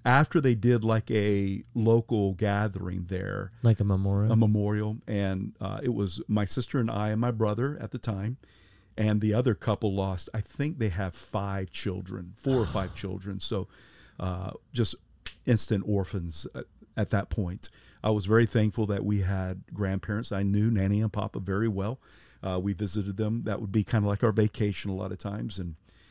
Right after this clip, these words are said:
Speaker 1: and I knew them from South Carolina. And I knew my other grandparents too, but we were very close to Nanny and Papa. So my sister and I went to live in a place called Bishopville,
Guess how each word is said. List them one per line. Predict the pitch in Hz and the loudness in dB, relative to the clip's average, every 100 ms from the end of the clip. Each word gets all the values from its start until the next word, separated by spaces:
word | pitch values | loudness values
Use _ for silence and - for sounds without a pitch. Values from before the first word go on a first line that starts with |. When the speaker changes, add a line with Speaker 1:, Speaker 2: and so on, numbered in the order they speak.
| _ | _
Speaker 1:
and | 101 | -2
I | 98 | 0
knew | 98 101 104 | 0 0 0
them | 101 95 | -2 -2
from | 92 90 | -4 -4
South | - 92 - | -4 -6 -6
Carolina. | 101 90 95 - | -8 -6 -6 -4
And | 220 | -2
I | 240 | 2
knew | 151 127 | 4 4
my | 110 | 2
other | 104 90 | 0 -2
grandparents | 104 90 104 90 - - | -2 -2 -4 -6 -6 -8
too, | 113 95 | -6 -4
but | 92 - - - - | -6 -10 -16 -20 -2
we | 117 113 | 2 4
were | 98 90 | 2 0
very | 104 98 - _ _ | 0 -2 -4 _ _
close | - 107 92 - | -6 -4 -4 -4
to | 98 | -4
Nanny | 92 87 | -4 -6
and | 87 | -8
Papa. | - 87 85 95 - _ - - | -10 -12 -12 -14 -16 _ -20 -12
So | - 104 | -2 2
my | 98 104 95 95 | 4 4 2 0
sister | - 104 104 | -2 0 0
and | 95 | 0
I | 92 | 0
went | 92 95 87 | 0 -2 -4
to | - 90 90 | -4 -2 -2
live | 90 95 98 | -2 -2 0
in | |
a | 95 | -2
place | - 98 | -2 -6
called | - 90 90 | -4 -6 -2
Bishopville, | 113 113 107 107 | -2 -2 -6 -6